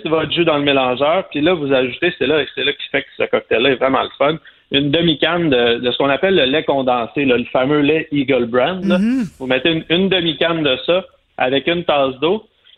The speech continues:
Speaker 1: Puis là, vous, vous échappez la quantité d'alcool que vous voulez, là, de la tequila, de la vodka.
Speaker 2: <laughs>
Speaker 1: Je vous dirais qu'en bas d'une tasse, ça vaut pas la peine, mais, euh, une bonne, une bonne vraie tasse,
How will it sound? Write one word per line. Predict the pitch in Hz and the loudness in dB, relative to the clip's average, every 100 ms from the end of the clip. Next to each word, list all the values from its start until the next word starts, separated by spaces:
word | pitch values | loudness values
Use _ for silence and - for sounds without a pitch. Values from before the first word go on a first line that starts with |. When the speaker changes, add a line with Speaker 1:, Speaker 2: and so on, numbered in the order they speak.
| - | -10
Speaker 1:
Puis | 156 | -2
là, | 185 208 | 0 0
vous, | 156 135 135 - - - 139 156 | -4 -10 -16 -18 -20 -12 -6 -2
vous | 151 | 0
échappez | 165 180 160 208 | 2 0 0 0
la | 170 | -2
quantité | 160 151 - 185 | -2 -8 -6 -4
d'alcool | 165 143 131 170 156 | 0 0 0 -2 -2
que | 143 | -2
vous | 135 139 | -2 -2
voulez, | 131 127 | 0 0
là, | 143 135 | 0 0
de | 123 | 0
la | 120 | -2
tequila, | - - 143 135 - | -4 -6 -2 0 0
de | |
la | 131 | -2
vodka. | - - - - | 0 0 0 -2
Speaker 2:
<laughs> | 480 - - 440 _ - - - | -4 -2 -6 -6 _ -20 -10 -4
Speaker 1:
Je | |
vous | 160 | -2
dirais | 160 190 | 0 -2
qu'en | 202 180 | 0 -2
bas | 175 190 | -2 -2
d'une | 175 160 | -2 -2
tasse, | 180 190 190 | 0 0 -2
ça | 131 | -6
vaut | 143 | -6
pas | - 180 | -4 -4
la | 143 | -2
peine, | 156 208 202 | -2 -2 -4
mais, | 151 151 147 - - | -2 -2 -2 -10 -4
euh, | 139 139 135 135 131 135 156 | 0 0 0 0 0 2 0
une | 175 | 0
bonne, | 208 214 185 | 0 -2 -2
une | 185 202 | -2 0
bonne | 214 233 | 0 0
vraie | 180 160 | 0 0
tasse, | - 139 120 | 0 0 -2